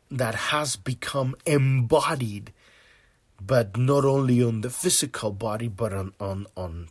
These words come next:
you know, I mean, I do believe wisdom is not necessarily you have to have it all the way to the seventh body. You start having wisdom on the second and third and fourth bodies. So as, it's not just information embodied on the physical body, but at least on the second or third body, the infrared and, and visible light bodies.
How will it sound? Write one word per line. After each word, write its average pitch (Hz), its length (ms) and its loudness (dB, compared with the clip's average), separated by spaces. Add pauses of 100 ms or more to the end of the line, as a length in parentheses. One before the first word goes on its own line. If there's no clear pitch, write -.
you 95 120 -12
know, 65 200 -16
I 92 120 -14
mean, 92 320 -10 (420)
I 147 160 2
do 247 180 -2
believe 208 380 -4
wisdom 151 480 -2
is 131 160 -6
not 143 180 -2
necessarily 127 440 0
you 117 80 -4
have 113 220 -4
to 110 80 -10
have 113 200 -2
it 110 60 -2
all 107 160 -2
the 104 80 -4
way 104 160 -2
to 95 100 -8
the 82 100 -12
seventh 85 400 -4
body. 117 280 -4
You 104 160 -8
start 117 280 -2
having 107 380 -6
wisdom 107 400 -4
on 92 140 -8
the - 80 -10
second 98 420 -6
and 92 100 -12
third 110 280 -6
and 101 120 -14
fourth 98 360 -8
bodies. 50 400 -10 (480)
So 151 200 6
as, 123 200 2 (400)
it's 127 240 0
not 165 360 4
just 165 460 2 (420)
information 147 840 2
embodied 135 540 4
on 190 240 2
the 170 60 0
physical 139 500 -4
body, 113 340 -6
but 117 240 -2
at 107 180 -6
least 131 280 -6
on 117 140 -6
the 104 60 -12
second 113 460 -6
or 104 140 -4
third 110 400 -6
body, 117 340 -6
the - 200 -10
infrared 123 600 -2
and, 104 180 -6
and 101 260 -6
visible 113 380 -6
light 131 280 -4
bodies. - 380 -12